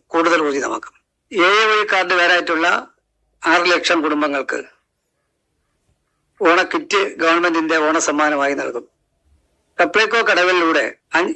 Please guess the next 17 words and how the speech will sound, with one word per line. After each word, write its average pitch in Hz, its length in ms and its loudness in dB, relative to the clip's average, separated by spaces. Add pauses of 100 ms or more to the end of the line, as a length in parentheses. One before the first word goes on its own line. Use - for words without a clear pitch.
എട്ട് 208 260 -2
കിലോ 208 160 2 (120)
അരിയാണ് 165 400 -2 (240)
ഇപ്പോൾ 165 240 -2 (380)
ഇരുപത്തിയൊൻപത് 170 640 0
രൂപ 147 160 2
നിരക്കിൽ 143 340 0
നൽകുന്നത്. 120 360 -8 (800)
അതിന് 175 260 0
പുറമെ 160 320 2 (720)
ഇരുപത് 214 340 2
കിലോ 180 200 0 (360)
പച്ചരിയോ 170 480 0 (100)
പുഴുക്കലരിയോ 151 560 -2 (800)
ഇരുപത്തിയഞ്ച് 196 480 2
രൂപ 175 160 2
നിരക്കിൽ 147 320 -2